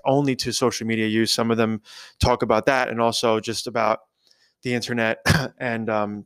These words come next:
technological advances and what they've done to us in the past. Bottom line there is when we use tools and we use tools to shape our world,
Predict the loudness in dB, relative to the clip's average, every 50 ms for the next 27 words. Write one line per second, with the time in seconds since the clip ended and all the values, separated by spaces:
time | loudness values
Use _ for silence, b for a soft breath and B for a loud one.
0 | _ -6 -6 -4 -2 2 2 2 2 2 0 -2 -2 0 0 2 2 0 0 0
1 | 0 -2 -2 -2 -2 -2 -2 -2 -2 -2 0 0 0 -2 0 0 -2 -2 -2 -2
2 | -6 -8 -6 -2 0 0 0 0 -2 -4 -8 -10 -14 B B B B B B B
3 | B B B B B B _ _ _ _ _ _ -20 -20 -20 _ _ _ _ -20
4 | -12 -4 0 2 2 4 2 2 2 2 2 4 4 6 6 6 6 4 2 0
5 | -2 0 0 4 4 4 4 4 4 2 2 2 0 -2 2 6 6 8 8 6
6 | 4 0 -2 -2 -2 -2 0 0 -2 -2 -4 -4 -2 -2 -2 -4 -6 -8 -8 -2
7 | -2 -2 -2 0 -2 -2 -2 -2 0 2 4 4 4 4 2 -2